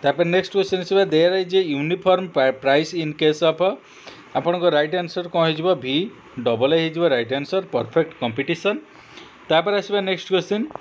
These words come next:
ଡବ୍ଲୁ, which is the father of macro economics, ଠିକ୍ ଅଛି, ଯାହାକି ଆପଣଙ୍କ ରାଇଟ୍ ଆନ୍ସର୍ ଆସିଯିବ ଜେ ଏମ୍ କେନ୍ସ,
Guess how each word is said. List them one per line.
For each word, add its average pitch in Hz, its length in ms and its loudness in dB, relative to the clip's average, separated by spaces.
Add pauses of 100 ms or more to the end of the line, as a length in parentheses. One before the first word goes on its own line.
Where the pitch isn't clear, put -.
(300)
ଡବ୍ଲୁ, 139 380 0 (180)
which 208 280 2 (260)
is 151 200 4
the 190 140 4
father 139 400 2
of 196 180 2 (120)
macro 147 480 0 (480)
economics, 143 580 0 (460)
ଠିକ୍ 151 140 0
ଅଛି, 170 200 -2 (540)
ଯାହାକି 143 340 0
ଆପଣଙ୍କ 156 300 -2
ରାଇଟ୍ 131 280 0
ଆନ୍ସର୍ 156 320 -4
ଆସିଯିବ 151 360 -2 (120)
ଜେ 135 240 0 (140)
ଏମ୍ 160 200 0 (100)
କେନ୍ସ, 139 380 0